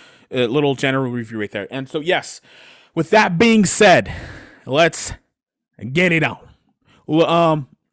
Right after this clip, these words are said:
<laughs> actually, before that, um, I just gotta say, yes, it's gonna be spoilers galore. Um, and so that's,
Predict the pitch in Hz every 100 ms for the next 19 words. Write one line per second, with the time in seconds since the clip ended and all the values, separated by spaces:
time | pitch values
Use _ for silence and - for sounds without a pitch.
0 | 196 294 - - - 156 - 180 143 156
1 | 151 139 123 - - - _ - 139 135
2 | 131 160 175 165 165 156 - 160 151 175
3 | 160 139 - 180 175 185 - - 147 180
4 | 220 254 262 277 202 254 180 120 - _
5 | _ _ _ - 151 143 127 - 156 180
6 | 160 175 180